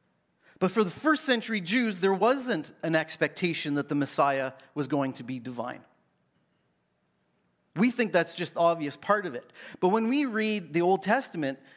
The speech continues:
well, anytime it talks about the Messiah as our anointed king, there is no assumption that this king will be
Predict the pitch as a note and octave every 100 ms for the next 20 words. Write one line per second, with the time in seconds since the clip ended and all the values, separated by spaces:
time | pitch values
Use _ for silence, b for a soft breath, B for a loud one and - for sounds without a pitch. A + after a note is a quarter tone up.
0 | B B _ _ _ _ _ D#3+ F3 G3
1 | F#3+ F#3+ F3 F3+ F#3 G#3+ F3 D3+ D#3 D#3
2 | - D#3 E3+ D#3+ D#3 D#3+ E3 D3 C#3 A3
3 | G3 F3 B B B A3 C4 G3+ G3+ G#3+
4 | D4 D4 - G#3+ A#3 - D3 D3 D3+ C#3+
5 | D#3 - F#3+ F3 D#3+ C#3+ D3+ C#3+ C#3+ C#3+
6 | C#3